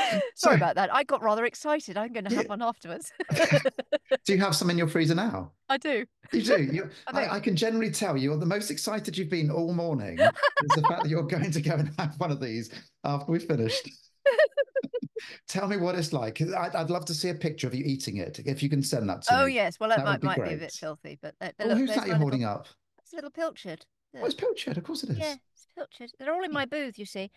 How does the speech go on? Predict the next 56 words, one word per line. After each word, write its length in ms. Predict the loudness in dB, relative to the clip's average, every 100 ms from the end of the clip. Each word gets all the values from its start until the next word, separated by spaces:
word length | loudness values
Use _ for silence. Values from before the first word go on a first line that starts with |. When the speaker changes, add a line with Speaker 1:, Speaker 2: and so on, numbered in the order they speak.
| _ _
Speaker 1:
And 60 | -6
I've 60 | -2
got 180 | -2 -4
Dizzy 380 | -8 -8 -10 -12
here 200 | -12 -12
as 120 | -12
well. 240 | -10 -10 -14 _
There 80 | -8
you 40 |
Speaker 2:
Oh, 40 | -4
Speaker 1:
go. 40 |
Speaker 2:
there's 140 | -2 0
Dizzy. 440 | 0 2 0 0 -8 _ _ _
Speaker 1:
Yep. 180 | -18 -16 -10
Speaker 2:
Yeah. 340 | -2 2 2 2 -6 _ _ -4
These 220 | 2 2
Speaker 1:
Yeah. 40 | 2
Speaker 2:
are, 20 | -6 -4
so, 100 | -4
f-, 280 | -4 -6 0
again, 280 | 4 4
for 100 | 4
the 80 | 4
benefit 400 | 2 2 0 0
of 60 | 0
the 100 | -2
tape, 340 | -2 -2 -2
these 240 | -2 -2 -2
are, 280 | -2 -2 -4
uh, 160 | -4 -8 -20 -12 -4
all 140 | 0
little 320 | 0 0 -2 -2
characters 480 | -2 -2 -2 -2 0
from 200 | 0 2
Bob 220 | 0 -2
the 80 | -2
Builder 560 | 0 0 -2 -4 -6 -10
Speaker 1:
Yeah, 240 | -10 -8
and 100 | -6
I've 60 | -4
Speaker 2:
and, 100 | -2
Speaker 1:
got 40 |
a 40 | -2
whole 80 | -2
Speaker 2:
uh, 40 |
Speaker 1:
load 140 | -2
of 100 | -2
Speaker 2:
little 200 | -2 -4
Speaker 1:
Muppets 100 | -4
in 60 | -6
Speaker 2:
toys. 120 | -8
Speaker 1:
front 180 | -8 -10
of 60 | -8
me 140 | -10
as 140 | -10 -8
well. 280 | -8 -8